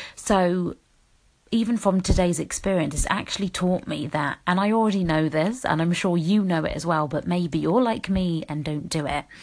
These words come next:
It's set deadlines for yourself, 'cause I am, and I'm gonna admit this, I am very blasé about things. I, I kind of had,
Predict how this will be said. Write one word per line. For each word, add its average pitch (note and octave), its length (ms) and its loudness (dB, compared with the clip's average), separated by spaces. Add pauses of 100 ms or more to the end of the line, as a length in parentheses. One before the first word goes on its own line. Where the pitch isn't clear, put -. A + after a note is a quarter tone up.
(720)
It's - 440 0 (240)
set - 360 0
deadlines D#3+ 520 0
for - 100 -6
yourself, - 600 -2 (240)
'cause F#3 160 2
I F#3 240 2
am, D3 680 -4
and D3+ 140 -2
I'm C#3 60 -2
gonna G3 360 0
admit G#3 280 -2
this, D3+ 260 -8
I F3+ 140 2
am F#3+ 160 -2
very G3+ 360 0
blasé E3+ 640 0
about D3 360 -6
things. D#3 440 -8 (640)
I, G3+ 580 0 (1000)
I G3 100 0
kind B3 320 0
of B3+ 80 -4
had, A#3 320 -2